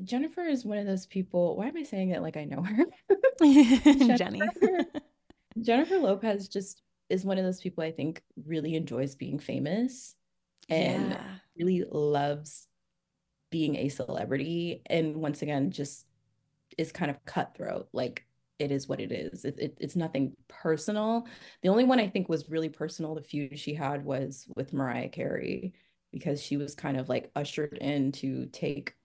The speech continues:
Speaker 1: Mariah Carey's spot, which I don't know how anyone thought that would happen, um, 'cause they're just so different. Uh, but yeah, I,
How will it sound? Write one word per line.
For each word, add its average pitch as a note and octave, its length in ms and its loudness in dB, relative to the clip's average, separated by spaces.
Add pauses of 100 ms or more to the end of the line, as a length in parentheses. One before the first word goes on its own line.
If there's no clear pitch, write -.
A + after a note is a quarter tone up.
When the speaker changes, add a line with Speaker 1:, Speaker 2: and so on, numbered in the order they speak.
Speaker 1:
Mariah D#3 400 0
Carey's C#3+ 480 -4
spot, C#3+ 420 -2
which - 220 -6
I - 40 -2
don't C#3 160 -2
know - 140 -6
how C#2 180 -6
anyone C#3 520 -2 (320)
thought B2+ 200 -8
that B2 140 -6
would B2 100 -8
happen, B2 520 -6 (500)
um, C#3 340 -2
'cause D#3 160 -12 (100)
they're D3 120 -4
just C#3+ 200 -10
so C#3 120 -6
different. C#3 540 -4 (600)
Uh, D#3+ 540 -2 (160)
but A#3+ 120 6
yeah, A3 120 4
I, A3+ 40 2